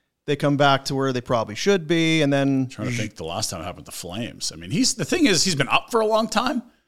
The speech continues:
Speaker 2: and we had, we chatted with Connie last week, and he was talking about, like, man, this guy dominated in the American League. Like, he was clearly better than the competition.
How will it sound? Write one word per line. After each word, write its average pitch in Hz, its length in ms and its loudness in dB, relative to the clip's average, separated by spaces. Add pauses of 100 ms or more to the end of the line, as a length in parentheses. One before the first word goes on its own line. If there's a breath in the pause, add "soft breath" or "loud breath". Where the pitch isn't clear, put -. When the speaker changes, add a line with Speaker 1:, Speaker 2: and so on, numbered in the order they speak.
(280 soft breath)
Speaker 2:
and 131 140 4
we 170 100 6
had, 147 220 2
we 151 60 2
chatted 175 240 2
with 127 120 0
Connie 147 340 2
last 120 320 2
week, 143 280 -2
and 117 60 0
he 110 60 -2
was 104 120 -2
talking 123 360 0
about, 101 200 -4
like, 95 120 -8
man, 117 200 -2
this 127 120 0
guy 147 120 -2
dominated 110 720 2
in 80 60 -12
the 82 60 -12
American 76 320 -14
League. 69 140 -16
Like, 80 140 -16
he 123 100 -4
was 117 420 0
clearly 139 840 2
better 123 300 2
than 113 160 -2
the 107 60 -6
competition. 107 840 -2